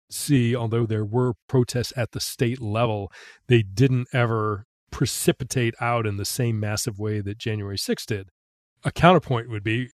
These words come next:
it doesn't need to be massive. You need one unbalanced, angry person with an assault rifle,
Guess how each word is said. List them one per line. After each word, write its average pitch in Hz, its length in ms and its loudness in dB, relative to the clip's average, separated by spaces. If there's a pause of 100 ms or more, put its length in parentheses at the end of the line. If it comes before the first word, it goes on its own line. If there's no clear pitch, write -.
(140)
it 131 180 -8
doesn't 113 300 0
need 135 220 2
to 104 60 -4
be 101 120 -4
massive. 107 500 0
You 113 120 -4
need 107 360 -6
one 110 320 0 (100)
unbalanced, 110 800 -2
angry 113 400 -2
person 113 420 -4
with 107 140 -4
an 101 100 -6
assault 139 460 -2
rifle, 120 500 -6